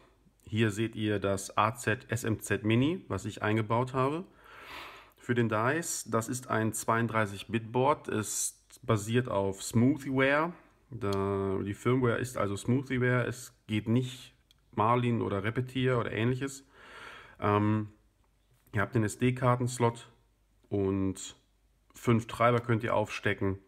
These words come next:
die ihr frei konfigurieren könnt.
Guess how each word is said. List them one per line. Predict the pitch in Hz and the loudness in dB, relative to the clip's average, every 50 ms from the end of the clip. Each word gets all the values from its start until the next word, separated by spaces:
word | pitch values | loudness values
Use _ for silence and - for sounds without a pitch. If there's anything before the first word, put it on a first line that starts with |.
| _ _ _ _ _ _ _ _ _ - | _ _ _ _ _ _ _ _ _ -12
die | - 98 98 95 | -8 -6 -4 -2
ihr | 95 95 95 90 | -2 -2 -2 -2
frei | 87 - - 101 95 92 | -4 -4 0 0 0 0
konfigurieren | 90 - - 101 87 80 87 85 87 95 104 104 98 95 | 0 -4 -8 -8 -8 -6 -6 -4 -2 0 0 0 0 -2
könnt. | - 98 95 95 95 92 - | 0 0 0 0 0 -2 -6